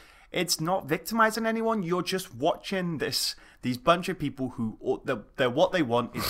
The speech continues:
whiskey. They want whiskey, and they're tr-, like, try-, and it's the com-,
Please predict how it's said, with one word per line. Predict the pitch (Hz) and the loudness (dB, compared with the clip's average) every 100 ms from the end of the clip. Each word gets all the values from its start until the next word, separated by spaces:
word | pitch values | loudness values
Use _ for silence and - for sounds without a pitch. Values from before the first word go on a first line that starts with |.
| - | -4
whiskey. | 98 - - 90 87 - - - - | -4 -6 -6 -10 -14 -20 -20 -18 -2
They | 120 | 2
want | 131 196 226 120 | 6 6 6 -4
whiskey, | 123 - - - 127 120 - - - - - - | -6 -2 -2 0 -2 -4 -8 -20 -20 -20 -20 -4
and | 117 117 | -2 0
they're | |
tr-, | 120 - - | -4 -6 -6
like, | 135 117 113 | -2 -2 -2
try-, | - 160 | 0 2
and | 95 127 | 2 -2
it's | 123 | -6
the | - | -8
com-, | 131 - 143 139 | -8 0 0 0